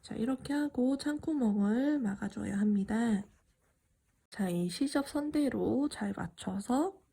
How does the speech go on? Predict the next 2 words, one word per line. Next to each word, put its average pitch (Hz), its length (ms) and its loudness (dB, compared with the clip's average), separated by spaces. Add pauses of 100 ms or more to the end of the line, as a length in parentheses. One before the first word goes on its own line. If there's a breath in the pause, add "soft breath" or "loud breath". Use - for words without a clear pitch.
(1800 soft breath)
원단을 185 800 0
접어주시고요. 196 1120 -4